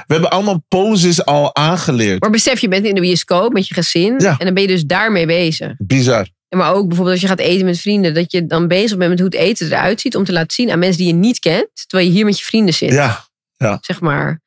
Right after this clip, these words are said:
Speaker 1: Ja.
Speaker 2: Ja, op het moment, ik denk wel dat je kan merken aan jezelf dat het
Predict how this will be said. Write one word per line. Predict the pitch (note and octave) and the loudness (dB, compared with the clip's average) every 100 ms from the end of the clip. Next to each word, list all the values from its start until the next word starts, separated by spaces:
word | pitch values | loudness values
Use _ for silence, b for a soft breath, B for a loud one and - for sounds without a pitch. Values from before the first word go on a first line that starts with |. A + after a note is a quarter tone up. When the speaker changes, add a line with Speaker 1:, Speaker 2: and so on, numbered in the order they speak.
| - | -6
Speaker 1:
Ja. | G#2 - _ | -6 -6 _
Speaker 2:
Ja, | F#3 | -6
op | E3+ | -4
het | A#3 | 0
moment, | B3 A#3+ | 0 -2
ik | A3+ | -2
denk | C4 D4+ | -2 0
wel | B3+ C4 | 0 0
dat | C4 | -2
je | B3 - _ _ _ | -6 -20 _ _ _
kan | A3 G#3+ F3+ - G3 F#3+ F#3+ _ | -6 -4 -6 -10 -18 -20 _ _
merken | G3+ A3+ A3+ | -6 -4 -4
aan | F#3+ | -4
jezelf | G3 G3+ G3 | -4 -6 -10
dat | |
het | _ | _